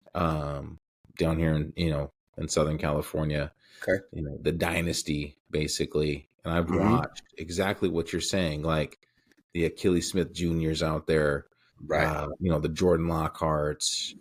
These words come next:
Speaker 1: um, who else? Gosh, dude, like, their team is stacked, you know?
Speaker 2: Right.
Speaker 1: But I've also had the opportunity to watch what Danny does.
Speaker 2: Okay.
Speaker 1: Danny Lockhart Senior has been able to do with the kids where he's traveling with them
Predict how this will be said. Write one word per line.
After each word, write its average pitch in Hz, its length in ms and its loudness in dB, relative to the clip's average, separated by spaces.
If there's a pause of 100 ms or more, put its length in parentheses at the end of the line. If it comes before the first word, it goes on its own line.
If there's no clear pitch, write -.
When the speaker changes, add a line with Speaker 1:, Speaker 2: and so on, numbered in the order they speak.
Speaker 1:
um, 73 520 -4
who 98 160 4
else? 78 300 0
Gosh, 82 400 0
dude, 78 220 0
like, 78 240 -2 (500)
their 104 120 0
team 120 220 0
is - 120 -6
stacked, - 720 -6 (180)
you 87 160 -4
know? 80 60 2
Speaker 2:
Right. 76 240 0 (480)
Speaker 1:
But 95 160 2
I've 95 160 0
also 131 340 2
had 120 220 2
the 92 120 0
opportunity 90 520 -4
to 85 80 0
watch 85 400 0
what 82 180 2
Danny 90 300 2
does. - 440 -2 (640)
Speaker 2:
Okay. 87 140 0
Speaker 1:
Danny 85 140 4
Lockhart 80 680 -4
Senior 80 600 -2
has 85 180 -4
been 87 160 -2
able 85 240 -2
to 80 120 -10
do 87 220 -4
with 92 340 -2
the 82 80 -4
kids 85 580 0
where 82 420 -2 (560)
he's - 320 -4
traveling 101 680 2
with 87 220 -4
them 82 460 -6